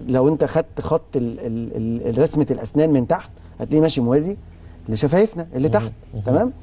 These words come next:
Speaker 2: مهم.
Speaker 1: عاملين حاجة اسمها في الابتسامة دي في variation، يعني السنتين اللي قدام
Speaker 2: لا، أنا عايز أسأل سؤال،
Speaker 1: مم.
Speaker 2: معلش. هي دي معمولة؟
Speaker 1: اه، دي، دي، دي ت-، دي سنان معمولة.
Speaker 2: دي سنان
Speaker 1: ودي،
Speaker 2: مع-
Speaker 1: ودي سنان معمولة remake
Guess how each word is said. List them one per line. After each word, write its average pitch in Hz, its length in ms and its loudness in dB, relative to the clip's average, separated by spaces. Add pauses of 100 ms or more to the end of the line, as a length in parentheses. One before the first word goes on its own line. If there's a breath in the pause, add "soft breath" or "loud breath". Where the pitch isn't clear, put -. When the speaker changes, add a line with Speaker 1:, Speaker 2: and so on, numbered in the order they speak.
Speaker 2:
مهم. 107 200 -2 (200 loud breath)
Speaker 1:
عاملين 147 340 4
حاجة 214 160 0
اسمها 208 360 2 (1040)
في - 140 0
الابتسامة 160 460 2
دي 208 180 -2 (220 loud breath)
في 185 100 2
variation، 165 480 2 (300 loud breath)
يعني 135 260 4
السنتين 143 540 4
اللي 160 180 4
قدام 131 380 2
Speaker 2:
لا، 143 60 2
أنا 147 80 2
عايز 147 160 2
أسأل 135 240 -8
سؤال، 113 180 -18 (140)
Speaker 1:
مم. 117 220 -4
Speaker 2:
معلش. 101 320 -4 (600 loud breath)
هي 117 200 6
دي 139 120 6
معمولة؟ 180 360 4 (840)
Speaker 1:
اه، 117 120 2
دي، 110 140 0 (100)
دي، 143 200 4
دي 139 220 4
ت-، 139 100 2
دي 135 240 2
سنان 139 240 4
معمولة. 104 340 0 (460 loud breath)
Speaker 2:
دي 127 120 4
سنان 127 140 4
Speaker 1:
ودي، 180 160 4
Speaker 2:
مع- 147 80 0
Speaker 1:
ودي 135 200 4
سنان 185 180 2
معمولة 170 360 2
remake 139 280 4